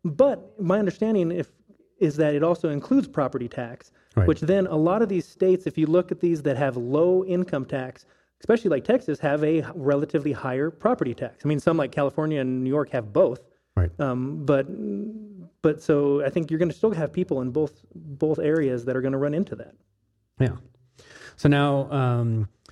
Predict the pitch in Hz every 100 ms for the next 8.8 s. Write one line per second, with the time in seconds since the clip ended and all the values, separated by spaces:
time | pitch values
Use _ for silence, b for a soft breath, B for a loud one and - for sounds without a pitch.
0 | b b 143 202 196 156 135 123 135 127
1 | 120 127 - 120 127 117 - 120 120 104
2 | 110 127 123 120 110 107 113 117 104 104
3 | - 101 107 101 - 104 104 98 113 123
4 | 120 120 110 110 110 113 113 107 104 104
5 | 104 104 98 b b b b 110 107 101
6 | - 113 104 104 104 113 107 110 - 107
7 | 101 110 101 107 101 107 107 98 - 107
8 | 104 101 117 - 95 95 107